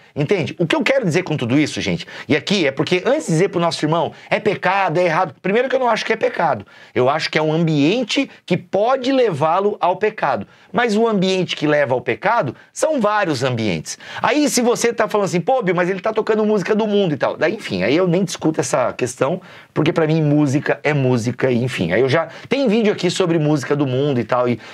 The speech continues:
e outras tretas. Agora sim, meu irmão, se tu puder, porque eu imagino que seja também uma rotina de trabalho bem cansativa, bem assim, esfoliante,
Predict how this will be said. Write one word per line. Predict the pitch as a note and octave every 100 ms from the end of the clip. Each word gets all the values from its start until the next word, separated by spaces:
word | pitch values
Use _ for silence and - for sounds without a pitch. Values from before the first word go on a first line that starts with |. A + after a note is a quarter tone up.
| -
e | C3
outras | C3 B2+ B2+
tretas. | - - - - -
Agora | G#3 A3+ C4
sim, | - F3+
meu | D#3+ C3+
irmão, | B2 G2+
se | - C4+
tu | -
puder, | A3 E3+ E3 G3 - - -
porque | - D#3+
eu | A#3+
imagino | A#3 E3 A3+
que | -
seja | G3+ F#3+
também | G3+ F3+
uma | F3
rotina | E3 E3 D#3 E3+
de | D3+
trabalho | D#3+ D3+ D3 A#2+
bem | C#3+ B3
cansativa, | A#3+ G#3+ F#3 - E3 D#3 E3+ E3+ - -
bem | - A2 A#3+
assim, | A3 - G3+
esfoliante, | G3 - - G#3+ F#3+ E3 F3 F3 G3+